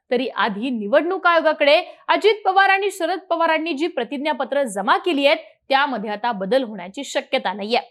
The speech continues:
त्यामुळे सुप्रीम कोर्टाचा येणारा निकाल हा दोन जुलै दोन हजार तेवीस ची जी पक्षाची परिस्थिती होती ती लक्षात घेऊनच येणारा असेल. त्यामुळे आता जरी शरद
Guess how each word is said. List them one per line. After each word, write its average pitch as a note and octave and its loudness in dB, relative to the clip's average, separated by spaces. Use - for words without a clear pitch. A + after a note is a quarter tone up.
त्यामुळे G#3+ -4
सुप्रीम A3 -6
कोर्टाचा A#3 0
येणारा G#3+ 0
निकाल C4 0
हा F4+ 6
दोन F4+ 0
जुलै F4+ 0
दोन D4+ -2
हजार D#4 0
तेवीस D#4 -2
ची D4+ -4
जी C4+ -2
पक्षाची B3+ -4
परिस्थिती F#4+ 0
होती E4 0
ती G#4+ 6
लक्षात F#4 2
घेऊनच D#4 0
येणारा G3+ 0
असेल. F#3+ -4
त्यामुळे A4 4
आता F4+ 4
जरी F#4 0
शरद D4 2